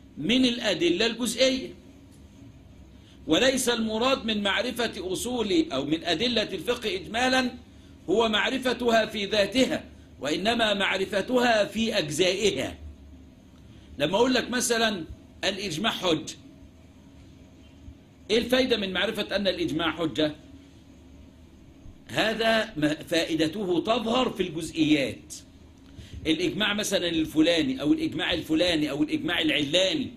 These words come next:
يبقى حجة. فالفائدة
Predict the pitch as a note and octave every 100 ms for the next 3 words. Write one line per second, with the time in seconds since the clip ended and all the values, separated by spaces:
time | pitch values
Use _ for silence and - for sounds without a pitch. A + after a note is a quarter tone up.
0 | - - - - - G3 G3 G#3 G#3 -
1 | - - - - - - - - - -
2 | - - - - - G#3+ A3 E3 - -
3 | - - - F3 F3+ F#3+ G#3+ C#4+ C#4 B3+